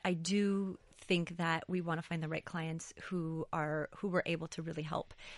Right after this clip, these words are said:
So there might be clients who reach out to us who might not necessarily be the right fit.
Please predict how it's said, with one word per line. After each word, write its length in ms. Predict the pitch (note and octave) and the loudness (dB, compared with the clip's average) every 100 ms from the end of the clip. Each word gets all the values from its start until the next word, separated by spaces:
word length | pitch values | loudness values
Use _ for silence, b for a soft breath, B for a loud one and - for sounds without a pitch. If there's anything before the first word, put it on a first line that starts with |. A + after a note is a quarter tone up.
| - | -8
So 260 | - E3+ | 0 2
there 140 | E3 F3 | 4 2
might 140 | F3 | 2
be 80 | F3+ | -2
clients 380 | - D#3+ E3 - | -4 -4 -4 -4
who 120 | E3+ | -4
reach 220 | E3 - | -4 -2
out 160 | E3 - | -4 -2
to 120 | E3+ | -2
us 300 | D#3+ D3+ - - | 0 -2 -6 -6
who 340 | E3+ D#3+ D#3 - - | -4 -4 -6 -10 -8
might 360 | E3 E3 E3+ | -2 0 2
not 140 | E3+ E3 | 0 0
necessarily 500 | D#3+ E3+ - E3 E3 | -2 -4 -4 -2 -2
be 140 | E3+ | -4
the 100 | D#3+ | -2
right 220 | D#3+ - | -2 -4
fit. 300 | - G#3 C#4 | -4 -2 -2